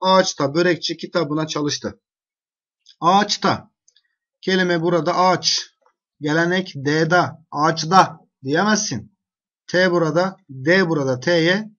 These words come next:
dönüşmüş, sertleşmiş. Geçtik. Börekçi. Kelimenin kökü nedir? Börek. Sonunda ne var? K harfi var. Sert bir harftir. Gelen ek cıcı. Börekçi. Börekçiye gittim mi dersin? Börekçiye mi gittim dersin?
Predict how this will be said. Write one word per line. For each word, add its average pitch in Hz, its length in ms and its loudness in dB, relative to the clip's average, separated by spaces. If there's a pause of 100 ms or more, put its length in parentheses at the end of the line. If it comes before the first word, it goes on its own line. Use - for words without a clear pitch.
(180)
dönüşmüş, 175 480 -2
sertleşmiş. 156 720 -6 (280)
Geçtik. 190 540 0 (720)
Börekçi. 208 760 4 (760)
Kelimenin 214 440 6
kökü 226 220 0
nedir? 233 300 2
Börek. 226 300 8
Sonunda 214 360 2
ne 226 140 2
var? 226 220 2
K 190 140 2
harfi 214 420 4
var. 120 120 -4 (140)
Sert 160 240 -2
bir 160 60 -2
harftir. 104 500 -8
Gelen 170 280 2
ek 226 180 2 (120)
cıcı. 175 680 2 (380)
Börekçi. 165 840 2 (460)
Börekçiye 170 520 4
gittim 185 400 -2 (100)
mi 220 160 -2
dersin? 254 420 0
Börekçiye 220 480 4
mi 226 120 2
gittim 139 340 -4
dersin? 95 300 -8